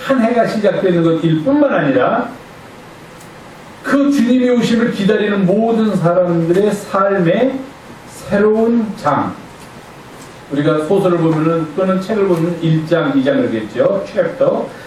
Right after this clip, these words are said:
새로운 챕터, 새로운 장이 시작되는 그런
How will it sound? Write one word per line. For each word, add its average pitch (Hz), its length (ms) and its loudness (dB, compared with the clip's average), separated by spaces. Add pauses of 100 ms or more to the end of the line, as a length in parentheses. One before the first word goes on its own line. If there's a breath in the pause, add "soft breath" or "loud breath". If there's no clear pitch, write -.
(140 loud breath)
새로운 254 480 0
챕터, 247 540 0
새로운 214 520 0 (180)
장이 - 600 -2
시작되는 190 1000 -2
그런 214 380 0